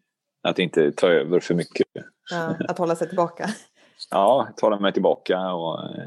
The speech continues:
Speaker 1: eh, och även när jag blir, eh, när jag kommer åt, eh, eh, när man blir, får energin och kommer åt och engagerad och så, och märker, ja, men nu får jag nog lugna ner mig lite.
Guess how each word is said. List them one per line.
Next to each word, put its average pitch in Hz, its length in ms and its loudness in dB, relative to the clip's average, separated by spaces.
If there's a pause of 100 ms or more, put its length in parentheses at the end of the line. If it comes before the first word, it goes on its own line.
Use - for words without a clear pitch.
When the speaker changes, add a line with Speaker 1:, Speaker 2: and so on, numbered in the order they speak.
(1200)
Speaker 1:
eh, - 120 -6
och 98 140 4
även 85 300 2
när 90 160 4
jag 92 160 4
blir, 85 380 2
eh, - 560 -2
när 85 80 -2
jag 90 100 -2
kommer 95 240 2
åt, 104 360 4
eh, 87 280 4 (540)
eh, - 180 -8
när 92 80 0
man 92 140 2
blir, 107 240 6
får 113 220 4
energin 110 440 2
och 90 60 0
kommer 98 220 2
åt 95 240 4
och 95 60 4
engagerad 95 640 2
och 90 120 -4
så, 90 300 -6 (760)
och 98 80 -6
märker, 98 240 0
ja, 113 140 4
men 143 120 -6
nu 135 100 -4
får 131 120 -6
jag 117 60 -6
nog 98 120 -2
lugna 92 320 -4
ner 78 140 -8
mig 73 120 -8
lite. 90 160 -2